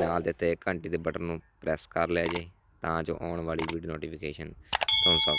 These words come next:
ਤੋਂ ਪਹਿਲਾਂ ਮਿਲੇ, ਤਾਂ ਕਿ ਤੁਸੀਂ ਘਰੇ ਬੈਠੇ ਚੰਗੇ ਪਸ਼ੂਆਂ ਦੀ ਖਰੀਦਦਾਰੀ ਘਰੇ ਬੈਠੇ ਕਰ ਸਕੋ।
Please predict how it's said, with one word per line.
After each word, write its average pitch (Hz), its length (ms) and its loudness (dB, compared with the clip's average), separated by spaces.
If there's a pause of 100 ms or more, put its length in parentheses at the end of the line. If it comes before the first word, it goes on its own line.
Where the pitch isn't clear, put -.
ਤੋਂ 78 140 -2
ਪਹਿਲਾਂ 80 240 -4
ਮਿਲੇ, 78 200 -10 (480)
ਤਾਂ 87 160 2
ਕਿ - 140 -8
ਤੁਸੀਂ 92 280 -4
ਘਰੇ 92 280 2
ਬੈਠੇ 87 320 -2
ਚੰਗੇ 85 400 6
ਪਸ਼ੂਆਂ 82 280 -6
ਦੀ 82 280 -8 (360)
ਖਰੀਦਦਾਰੀ 85 520 -2
ਘਰੇ 82 260 -2
ਬੈਠੇ 78 240 -4
ਕਰ 78 240 -2
ਸਕੋ। 78 280 -16